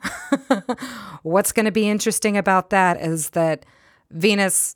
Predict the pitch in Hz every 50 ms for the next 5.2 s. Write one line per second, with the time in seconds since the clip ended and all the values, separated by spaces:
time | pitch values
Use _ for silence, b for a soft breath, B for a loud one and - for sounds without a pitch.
0 | _ - 180 190 214 214 220 196 196 190 190 185 - - 180 180 180 180 180 -
1 | - 170 - - 165 - - 202 _ 196 185 180 180 175 175 180 170 - _ 160
2 | 139 156 156 - - - 208 214 214 220 233 226 214 - 226 220 220 220 214 220
3 | 214 170 180 165 170 165 170 170 170 - - 147 139 139 139 - 156 151 170 202
4 | 185 196 196 190 _ 202 196 185 190 190 190 190 196 175 156 143 139 143 147 143
5 | 139 139 139